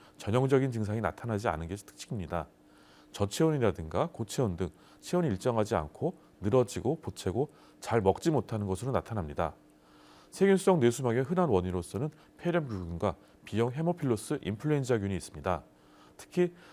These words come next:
군대나 기숙사 같은 젊은이들이 집단 생활하는 곳에서는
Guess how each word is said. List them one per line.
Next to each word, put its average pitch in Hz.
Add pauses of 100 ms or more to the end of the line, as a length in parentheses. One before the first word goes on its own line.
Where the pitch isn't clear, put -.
(160)
군대나 131 (120)
기숙사 -
같은 101 (400)
젊은이들이 131
집단 -
생활하는 139
곳에서는 98